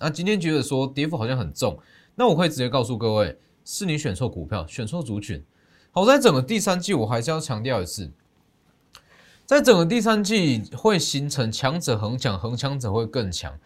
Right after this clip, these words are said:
你选到对的股票，它涨势会比以往还要强得非常夸张。但是如果你选错股票，哦，它可能一落，啊，就是落一季。所以现阶段其实整个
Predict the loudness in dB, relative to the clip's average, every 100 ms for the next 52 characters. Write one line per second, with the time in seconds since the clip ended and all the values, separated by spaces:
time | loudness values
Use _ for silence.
0 | -20 _ -4 0 4 4 6 4 4 2
1 | 0 2 2 0 -2 -4 -2 0 0 -2
2 | -8 _ _ -6 -6 -4 0 2 0 0
3 | 0 0 -4 -6 -6 -6 -6 -6 -6 -6
4 | -6 -8 -10 -14 -20 -6 0 2 4 4
5 | 2 0 -2 -4 -2 -2 -4 -6 -2 -2
6 | -2 _ -14 -12 -2 -2 -2 -4 -6 -6
7 | -6 0 0 0 -4 _ _ -10 -6 -4
8 | -2 -4 -6 -8 -10 -12 _ _ _ _
9 | _ _ _ _ _ _ _ -2 2 4
10 | 4 4 6 6 4 -2 -4 -2 0 0
11 | 0 -2 -4 -2 0 2 2 2 2 0